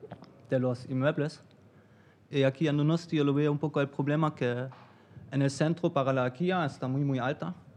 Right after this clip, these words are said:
Y tienes muchos hoteles, pensiones, Airbnb se hace muchísimo, que saca el espacio para la gente de aquí. Y están los propietarios de estos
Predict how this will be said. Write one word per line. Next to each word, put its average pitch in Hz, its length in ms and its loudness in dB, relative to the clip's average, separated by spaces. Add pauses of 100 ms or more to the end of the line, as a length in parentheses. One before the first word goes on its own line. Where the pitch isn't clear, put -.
(200)
Y 123 200 -2
tienes 131 380 -2
muchos 139 520 0
hoteles, 143 500 4
pensiones, 143 760 -2
Airbnb 131 540 2
se - 120 -2
hace 131 240 -2
muchísimo, 170 500 -2 (800)
que 120 200 2
saca 135 340 2
el 127 60 2
espacio 156 520 2
para 131 220 0
la 123 100 2
gente 127 300 -2
de 120 80 0
aquí. 123 260 -4 (1000)
Y 123 400 -2 (400)
están 143 340 -2
los 143 220 -2
propietarios 165 840 0
de 127 160 -2
estos 131 340 -4